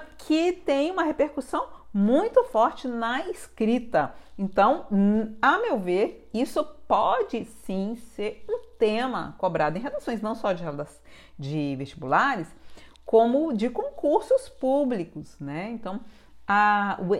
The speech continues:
a influência da, das in-, da internet, das redes sociais, na leitura e na escrita, tá? E os desafios pra formação de leitores, né? E isso entra num outra,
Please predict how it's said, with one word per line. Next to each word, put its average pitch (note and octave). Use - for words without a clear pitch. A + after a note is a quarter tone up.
a G#3
influência G3
da, D#3
das C#3
in-, D#3
da C3
internet, C3+
das E3
redes F3+
sociais, F#3+
na G#3+
leitura F#3+
e G4+
na A#4+
escrita, G#3+
tá? D3+
E C4+
os A4
desafios F4
pra A3
formação A#3+
de A#3+
leitores, C#3+
né? D3+
E G#3+
isso G#3
entra E3
num D#3+
outra, D#3+